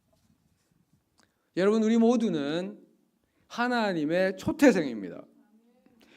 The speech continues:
왜냐하면 우리를 자기 피로 사서 하나님께 드리신 분이 계시기 때문입니다.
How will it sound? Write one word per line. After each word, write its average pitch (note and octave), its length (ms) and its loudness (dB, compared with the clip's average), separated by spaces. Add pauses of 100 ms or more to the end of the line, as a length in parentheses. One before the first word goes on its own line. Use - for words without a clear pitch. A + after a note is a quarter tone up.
왜냐하면 B3+ 640 6
우리를 B3 380 2
자기 A#3 380 0
피로 B3 260 0
사서 G3+ 480 0 (180)
하나님께 A#3+ 680 2
드리신 B3+ 480 6
분이 A#3 240 0
계시기 C3+ 360 -2
때문입니다. G2 560 -8